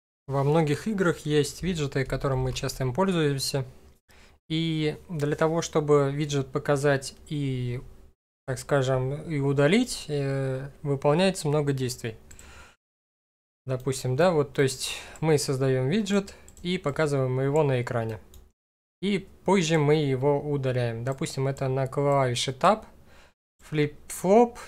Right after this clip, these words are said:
то есть, э, при нажатии первый раз он создаёт виджет, э, и показывает его. При втором нажатии он, э, удаляет его с, э, экрана ид-, игрока.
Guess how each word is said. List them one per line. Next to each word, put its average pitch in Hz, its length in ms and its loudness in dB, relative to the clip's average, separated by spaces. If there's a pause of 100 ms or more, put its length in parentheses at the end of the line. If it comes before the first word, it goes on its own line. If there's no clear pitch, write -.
то 135 100 2
есть, 123 340 -4
э, 127 380 0 (160)
при 151 300 2
нажатии 139 640 4
первый 131 340 0
раз 131 440 -2 (100)
он 127 320 0
создаёт 127 480 -2
виджет, 202 420 -2 (1080)
э, 123 640 -2
и 156 100 -4
показывает 196 560 0
его. 196 260 4
При 143 400 0
втором 160 360 2
нажатии 175 600 4 (160)
он, 135 440 -2 (140)
э, 127 380 0
удаляет 147 640 0
его 180 340 2 (320)
с, - 400 -8
э, 131 540 -2 (200)
экрана 147 420 2
ид-, 143 300 -2
игрока. 143 380 0